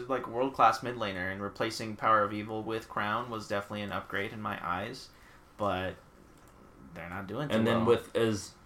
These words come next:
Speaker 2: with as hard as it was for, let me, let me double check this before I come off as not knowing this team.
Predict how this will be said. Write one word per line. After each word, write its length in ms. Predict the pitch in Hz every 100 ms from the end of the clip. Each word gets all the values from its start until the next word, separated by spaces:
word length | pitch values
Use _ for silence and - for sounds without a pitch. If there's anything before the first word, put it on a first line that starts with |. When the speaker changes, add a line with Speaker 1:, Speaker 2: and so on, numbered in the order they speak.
| - - -
Speaker 2:
with 240 | 117 117
as 160 | 113 107
hard 440 | - - 113 127
as 240 | 123 107 107
it 140 | -
was 500 | 87 90 90 87 90
for, 760 | - - 82 80 80 80 80 80 - - - - - - - - - - - - - - -
let 100 | 92
me, 160 | 98 -
let 160 | 101
me 100 | 113 104
double 260 | 101 90 90
check 320 | - 78 -
this 180 | - -
before 420 | - 76 78 76
I 120 | 78
come 160 | - 78
off 220 | 76 78 - -
as 160 | - - - - - - - - - -
not 400 | 92 87 78 - 82
knowing 460 | 82 80 78 78 78 - - - - - - - - - - - - - - - - - - 73
this 220 | 78 - -
team. 340 | 76 76 78